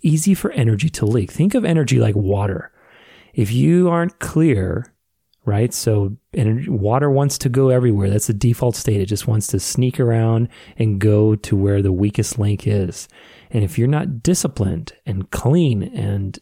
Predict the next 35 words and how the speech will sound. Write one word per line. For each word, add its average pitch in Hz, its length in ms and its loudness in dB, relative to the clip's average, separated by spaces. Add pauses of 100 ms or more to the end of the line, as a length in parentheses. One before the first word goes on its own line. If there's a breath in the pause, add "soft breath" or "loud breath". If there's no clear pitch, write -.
specific - 760 -4
about 113 380 -4
your - 180 -2
rules 117 480 2
in 110 140 2
life, 110 360 -2
your, 92 320 0 (520 loud breath)
uh, 92 400 -6
you 107 80 -6
know, 95 80 -4
your 90 120 -6
structures, 110 800 -2
your 85 300 -6
agreements, 107 760 0
all 120 140 -6
these 110 160 -2
kinds 104 240 -4
of 95 80 -4
things, 101 420 -4 (800 soft breath)
it's 110 160 -2
very, 131 560 2
very 113 760 0 (460)
likely 107 800 -2 (340)
that - 200 -4
you 95 60 -2
will 90 200 -6 (100)
begin 98 380 -4
to - 120 -4
lose 95 240 -4
energy. 92 340 -6
And 92 160 -6
where 113 200 0
you 165 180 2
lose 170 280 2
energy, 165 420 0